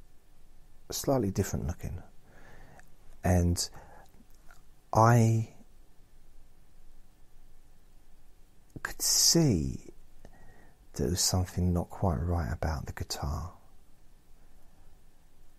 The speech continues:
I couldn't figure it out what it was. And it's bugging me. Now, I thought, "Should I just Google it and find out what's going on?"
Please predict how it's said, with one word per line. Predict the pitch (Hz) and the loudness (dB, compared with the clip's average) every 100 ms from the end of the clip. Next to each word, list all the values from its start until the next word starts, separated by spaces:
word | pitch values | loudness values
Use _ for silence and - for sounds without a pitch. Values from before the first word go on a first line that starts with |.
| - - - - | -18 -20 -18 -12
I | - - | -10 -2
couldn't | - 113 127 | 2 4 2
figure | - 95 98 | 0 4 4
it | 101 | 4
out | 92 90 | 4 2
what | - | 0
it | 85 | 0
was. | 78 92 92 - - - - - - - - - - - - - - - - - - - - - - - - - - - - - - - - - - - - - - - - - - - - - - - - | 2 2 2 -2 -10 -14 -18 -18 -18 -18 -20 -20 -18 -18 -12 -12 -12 -14 -14 -14 -16 -18 -18 -18 -16 -16 -18 -18 -20 -20 -20 -18 -18 -20 -20 -20 -20 -20 -20 -20 -20 -20 -20 -20 -20 -20 -20 -20 -20 -16 0
And | 117 | 2
it's | 98 | 2
bugging | - 110 98 90 | 4 4 4 2
me. | 82 87 - - - - - - - - - - - - - - | 2 -2 -8 -18 -20 -20 -20 -20 -20 -20 -20 -20 -20 -20 -14 -2
Now, | 98 98 98 92 - - - - - - - - - - - - - - - - - - - - | 2 6 6 4 -2 -16 -20 -20 -20 -20 -20 -20 -20 -20 -20 -20 -20 -20 -20 -20 -20 -20 -8 -6
I | |
thought, | - - 104 | -2 0 0
"Should | - 95 | 2 4
I | |
just | 92 90 - | 4 2 4
Google | 101 101 92 82 | 6 8 6 2
it | 78 | 0
and | - | -2
find | - - 92 87 | -2 2 4 6
out | 87 | 4
what's | 90 | 2
going | - 85 87 90 | 0 2 4 4
on?" | 90 85 | 4 0